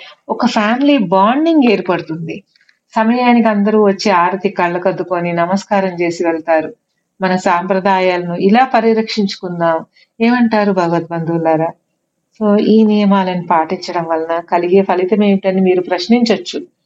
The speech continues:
ఇందు మూలాన అంతఃకరణ మాలిన్యాలు నశిస్తాయి, జ్ఞానశక్తి వృద్ధి చెందుతుంది, యథార్థం అనుభవం అవుతుంది.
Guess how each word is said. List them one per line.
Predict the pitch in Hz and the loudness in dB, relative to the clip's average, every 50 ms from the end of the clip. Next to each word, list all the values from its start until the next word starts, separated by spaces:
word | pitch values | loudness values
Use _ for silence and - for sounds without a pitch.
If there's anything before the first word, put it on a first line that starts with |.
| _ _ _ _ _ _ _ - | _ _ _ _ _ _ _ 0
ఇందు | 269 285 285 285 | 4 4 6 6
మూలాన | 247 226 226 226 254 294 302 302 294 269 226 190 180 175 180 185 196 196 180 185 | 6 4 4 4 4 4 4 4 2 2 0 -2 -2 -4 -4 -2 -2 -2 0 -2
అంతఃకరణ | 220 226 262 254 - 262 262 262 254 | -2 -2 -2 -2 -2 -2 -2 0 -2
మాలిన్యాలు | 233 220 220 208 214 214 214 214 208 208 208 202 196 | -2 -2 -2 -2 -2 -2 -2 0 0 2 2 2 2
నశిస్తాయి, | 196 185 175 170 175 180 175 - - 180 165 156 147 156 - _ _ _ _ _ _ _ _ - | 0 0 -2 -2 -4 -6 -6 -8 -4 -2 -2 -2 -2 -4 -8 _ _ _ _ _ _ _ _ -4
జ్ఞానశక్తి | 170 202 214 226 247 254 240 - 247 247 - - 220 | -2 0 2 2 0 0 -2 -2 -2 -4 -2 0 0
వృద్ధి | 202 190 190 180 156 190 190 - | 4 4 2 2 2 -2 0 0
చెందుతుంది, | 185 175 175 175 170 175 165 156 156 160 156 - 156 | -2 -2 -2 -4 -2 -4 -4 -4 -2 -2 -2 -2 -2
యథార్థం | 165 170 185 196 208 233 233 226 247 233 220 | 0 2 2 2 2 2 0 0 0 0 0
అనుభవం | 196 185 180 175 185 185 180 175 170 | 0 0 -2 0 0 0 0 0 -2
అవుతుంది. | 165 160 156 175 170 160 160 160 - | -4 -4 -2 -4 -4 -2 -2 -2 -4